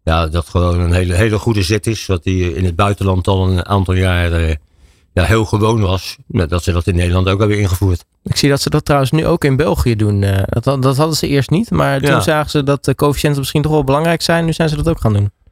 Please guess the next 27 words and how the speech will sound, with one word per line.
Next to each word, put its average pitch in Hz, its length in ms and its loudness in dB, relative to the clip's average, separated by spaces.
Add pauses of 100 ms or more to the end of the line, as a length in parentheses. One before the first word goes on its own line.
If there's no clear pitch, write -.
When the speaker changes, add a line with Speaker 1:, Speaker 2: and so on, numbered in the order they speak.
(260)
Speaker 1:
Nou 135 140 2
ja, 139 120 2
die 135 100 2
coëfficiënten 123 600 0
zijn 113 120 0
natuurlijk 110 300 0
heel 104 100 -2
belangrijk. 107 440 0
Zolang 104 300 0
het 98 80 0
nog 98 120 0
belangrijk 101 400 0
is. 107 180 0
Want 95 140 0
ik 98 60 -2
heb 98 120 0
toch 107 180 2
het 98 100 -2
idee, 92 360 0
als 87 140 -4
je 90 540 -2
de 82 100 -6
ontwikkelingen 98 580 0
ziet 104 200 -2
in 104 80 2
het, 98 180 -2
eh, 98 180 2